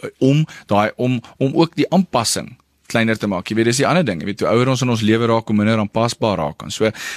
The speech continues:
wanneer 'n pasiënt vir die, met dieselfde gebit sit, al vir vyftien tot twintig jaar, en hulle is honderd persent gewoond aan hom, om dan hulle te verander in iets nuut, en is gewoonlik nogal 'n tamaletjie. En ek, ons kry baie keer, dan kom die pasiënt aan met 'n hele sak vol splinternuwe valstande.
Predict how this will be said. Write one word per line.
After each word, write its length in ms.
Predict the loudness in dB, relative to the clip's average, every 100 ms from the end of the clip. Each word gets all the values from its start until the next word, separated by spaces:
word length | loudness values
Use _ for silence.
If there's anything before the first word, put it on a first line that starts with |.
| -10 -2
wanneer 280 | 2 2
'n 60 | 2
pasiënt 500 | 0 0 0 0 -2 -2
vir 80 | -4
die, 80 | -2 0
met 100 | 0
dieselfde 600 | 0 0 2 0 -2 -4
gebit 440 | -4 -4 -4 -2
sit, 320 | -6 -8 -12
al 120 | -12 -10
vir 140 | -8
vyftien 460 | -2 -2 0 -4 -6
tot 180 | -8
twintig 360 | -6 -6 -4 -4
jaar, 400 | -2 -2 -2 -6 -12 -16 -10
en 100 | -2 2
hulle 140 | 2
is 60 | 2
honderd 240 | 0 0
persent 320 | -2 -2 -2
gewoond 420 | -2 2 2 2
aan 100 | -2
hom, 180 | -6 -12 -18 -20 -14 0
om 160 | 2 4
dan 220 | 2 2
hulle 180 | 2 0
te 120 | -2 -4
verander 480 | -4 -2 0 2
in 100 | 0
iets 180 | -2 -2
nuut, 260 | 0 0 0
en 80 | -2
is 100 | -2
gewoonlik 460 | -2 2 2 2
nogal 280 | 0 0 0
'n 60 | -2
tamaletjie. 540 | -2 0 0 -2 -2
En 80 | -2
ek, 160 | -2 -4 -14 -14 -8
ons 120 | -6
kry 200 | -2 -2 -2
baie 240 | -2 -2
keer, 140 | -2 -4
dan 80 |
kom 100 | -2
die 80 | -4 -2
pasiënt 300 | -2 -2 -2
aan 120 | -2
met 120 | -2 0
'n 60 |
hele 160 | 0 0
sak 420 | 0 -2 -4 -6
vol 300 | -4 -2 -2
splinternuwe 720 | -2 0 0 2 2 2 0
valstande. 640 | 0 -2 -2 -4 -6 -6